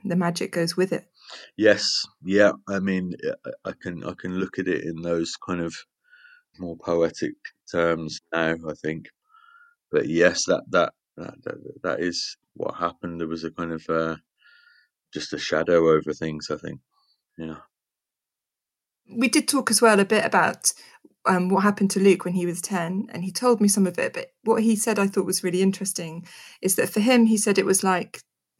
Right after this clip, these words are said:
Speaker 1: sort of night and day in terms of the world changing.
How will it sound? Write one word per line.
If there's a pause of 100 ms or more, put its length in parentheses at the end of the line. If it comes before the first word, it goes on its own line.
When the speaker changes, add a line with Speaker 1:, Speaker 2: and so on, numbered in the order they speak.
Speaker 1:
sort
of
night
and
day (460)
in
terms
of
the
world
changing.